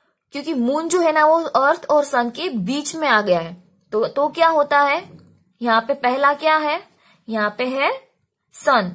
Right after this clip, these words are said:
तो तब होता है सोलर एक्लिप्स। हमें कि, क्या कम दिखाई देता है, तो भाई हमें सन कम दिखाई देता है। सन में बीच, बीच में ना एक ब्लैक कलर का कुछ बॉल आके अटक गया हो ना, ऐसा दिखाई देता है। क्यों?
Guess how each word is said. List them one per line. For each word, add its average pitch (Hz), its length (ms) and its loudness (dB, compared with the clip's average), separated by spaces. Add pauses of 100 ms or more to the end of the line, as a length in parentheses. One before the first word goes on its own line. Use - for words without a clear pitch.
(140)
तो 208 80 -4 (240)
तब 294 180 2
होता 269 240 0
है 302 120 -2
सोलर 233 360 2
एक्लिप्स। 190 440 -4
हमें 240 240 -4
कि, 285 180 -10
क्या 294 300 2
कम 294 280 0
दिखाई 269 320 -2
देता 254 240 0
है, 262 180 0 (220)
तो 240 60 -4
भाई 233 160 0
हमें 269 200 -4
सन 285 280 0
कम 285 280 2
दिखाई 233 340 0
देता 180 240 -6
है। 175 180 -6 (300)
सन 254 160 0
में 277 380 -2
बीच, 269 260 -4 (420)
बीच 277 320 -2
में 294 120 -2
ना 302 120 0
एक 277 180 -2
ब्लैक 233 420 -2
कलर 269 180 0
का 269 100 -2
कुछ 277 240 -8
बॉल 254 320 0
आके 262 300 2
अटक 247 240 -2
गया 269 200 2
हो 269 140 -2
ना, 302 100 -2
ऐसा 226 240 0
दिखाई 208 320 -6
देता 185 200 -10
है। 180 100 -6
क्यों? 330 340 -4